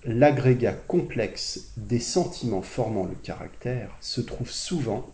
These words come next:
des éléments prépondérants qui orientent les autres, tels l'avarice, l'égoïsme, l'amour-propre, l'orgueil, et cetera.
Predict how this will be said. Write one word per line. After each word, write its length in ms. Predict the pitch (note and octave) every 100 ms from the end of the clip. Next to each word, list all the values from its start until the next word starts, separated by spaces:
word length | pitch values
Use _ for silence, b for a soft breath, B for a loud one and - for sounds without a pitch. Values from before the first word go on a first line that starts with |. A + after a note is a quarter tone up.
| -
des 380 | B2+ G#2+ B2+ C3
éléments 280 | D3+ C3 B2+
prépondérants 840 | - - F#3 E3+ C3+ G#2+ G2 A2 -
qui 240 | - - -
orientent 440 | C3 B2 C#3 C#3 A2
les 160 | F#2+
autres, 400 | - - - - - - b b b b b b -
tels 420 | A#2+ A2 G2+ G2 - A2
l'avarice, 800 | G#2 G#2 A2+ A#2+ G3+ G3+ - A#2+
l'égoïsme, 640 | G#2+ B2 G3+ - - F#2+ -
l'amour-propre, 800 | G2+ G#2+ - - F#3+ F#3 - G2+ -
l'orgueil, 640 | A2 G#2+ G#2+ D#3+ C3 F2+ - - -
et 100 | A#2
cetera. 560 | - G2 A#2 G2+ -